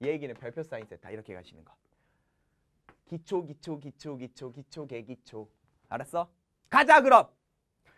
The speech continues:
그러니까 이거 보자마자 이 파란색 길이는, 파란색 길이 봐. 파란색 길이는 이 각도로거든.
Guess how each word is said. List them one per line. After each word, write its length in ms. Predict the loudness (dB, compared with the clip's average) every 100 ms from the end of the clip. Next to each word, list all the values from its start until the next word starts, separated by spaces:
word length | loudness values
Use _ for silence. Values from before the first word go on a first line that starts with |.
| _
그러니까 200 | 0 4
이거 120 | 2
보자마자 360 | 2 0 2 2
이 80 | 0
파란색 400 | -2 -8 -6 -8
길이는, 360 | -6 -6 -8 -10 _ _ _ _ -4
파란색 320 | -4 -4 -10
길이 160 | -10
봐. 160 | -12 -14 _ _ _ _ _ -20 -20 _ _ -20 -20 _
파란색 340 | 0 0 0 -6
길이는 500 | -6 -6 -8 -10 -8
이 80 |
각도로거든. 600 | -8 -10 -6 -4 -4 -6